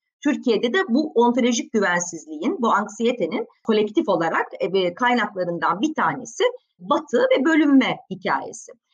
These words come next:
E, tabii bunu yani geç Osmanlı dönemine kadar götürebilirsiniz. İşte erken dönem Cumhuriyete, Kurtuluş Savaşı'na vesaire, yani Batı'ya karşı geliştir-, e, e, gerçekleştirilmiş anti-emperyalist mücadeleye, yani bütün bunlardan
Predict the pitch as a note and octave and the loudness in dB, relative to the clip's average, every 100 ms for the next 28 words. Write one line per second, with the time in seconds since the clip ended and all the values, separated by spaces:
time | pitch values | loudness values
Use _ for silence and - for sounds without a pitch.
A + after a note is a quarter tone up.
0 | - A#3 F#4+ C#4 A3+ D4 C4+ A3+ G#3+ C4+ | -10 -4 -2 0 0 0 2 2 0 2
1 | C4 G#3+ B3+ B3+ A#3 A#3 A#3 A3+ G3 F3 | 0 0 0 0 -2 -2 0 0 0 0
2 | E3 D#3+ D#3+ D3+ - F#3 D3+ D3 _ - | 0 -2 -6 -10 -10 -6 -6 -6 _ -8
3 | E3 F3+ - - - G#4 - - A3+ A3+ | -4 -4 -2 -6 -6 -14 -18 -12 -2 -2
4 | G#3+ G3 - G#3 G3+ _ - F3+ F#3+ G#3+ | -2 -8 -4 -4 -4 _ -6 -4 -2 -2
5 | G#3 G3+ F3+ F3 F3+ F3 F3 E3+ D#3+ D#3 | -2 0 0 0 -4 -4 -2 -2 0 -2
6 | - F3 F3+ - G3 - F3+ F3 - D#3+ | -2 2 2 0 -4 -4 -4 -4 -6 -8
7 | D3 - C#3 F3 G3 F3 F#3 D#3+ B2+ - | -8 -12 -6 -2 0 0 0 -2 -2 -6
8 | F#3+ F#3 C#3 F3 - F3+ F3 D#3 - - | -2 -2 -2 -4 -2 -2 0 -4 -4 -10
9 | D3+ - - - D#3+ D3+ D3+ A2+ B2 A#2+ | -12 -14 -20 -8 -6 -6 -8 -10 -12 -8
10 | - D3+ - - - D#3 - D#3+ D3+ D3+ | -2 -2 -2 -8 -10 -12 -10 -14 -10 -10
11 | - - _ _ - G#3 G3+ F#3 E3+ D#3+ | -10 -12 _ _ 2 4 4 2 2 0
12 | D3 D3 - G3+ F3 E3 C#3+ C#3+ D#3 B3+ | -2 -4 -2 0 2 2 2 -2 2 4
13 | G3+ F3+ A3+ E4+ D4 A3 G3+ G3 F#3+ A3 | 4 0 -2 2 2 4 2 2 2 2
14 | G#3+ | 0